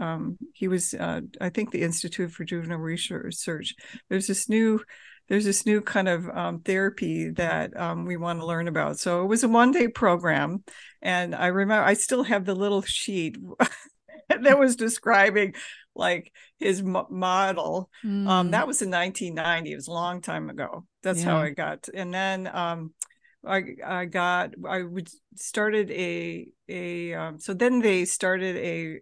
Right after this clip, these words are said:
Speaker 1: consult group with him, and we met every month. And so, and then my,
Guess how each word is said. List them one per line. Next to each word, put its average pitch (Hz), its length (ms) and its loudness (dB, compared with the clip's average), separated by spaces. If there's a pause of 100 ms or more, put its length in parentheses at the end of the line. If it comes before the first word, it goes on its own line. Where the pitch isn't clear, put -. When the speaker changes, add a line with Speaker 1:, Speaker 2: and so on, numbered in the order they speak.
(100)
Speaker 1:
consult 208 420 2
group 285 220 2
with 269 160 2
him, 262 260 8
and 185 140 2
we 185 100 4
met 175 320 2
every 175 240 0
month. 170 400 -2
And 175 80 -8
so, 170 360 0 (340)
and 185 120 2
then 170 420 2
my, 170 360 0